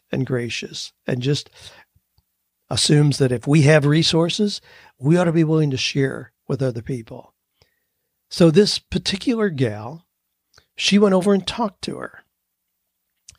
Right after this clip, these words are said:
And instead of just giving her five dollars to put in her cup, she gave her the entire eighty-seven dollars, I think it was,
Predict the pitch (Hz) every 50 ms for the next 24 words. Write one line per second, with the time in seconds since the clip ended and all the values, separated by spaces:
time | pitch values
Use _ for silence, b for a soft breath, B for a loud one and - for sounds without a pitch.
0 | _ - 156 160 151 156 156 - - - 156 143 143 127 127 123 - - 139 131
1 | 135 131 127 - - 131 123 127 120 120 113 113 113 120 117 - - 135 - 143
2 | 123 123 117 113 110 - - 120 127 151 _ B B B B B B - - 226
3 | 175 156 139 135 135 156 165 170 170 - _ _ _ _ _ - 139 135 131 139
4 | 131 - 131 117 117 123 131 135 - _ _ _ _ _ - 127 127 123 131 -
5 | - 156 147 151 151 165 160 143 127 120 107 110 120 113 - - 131 127 - -
6 | 135 127 117 120 131 131 -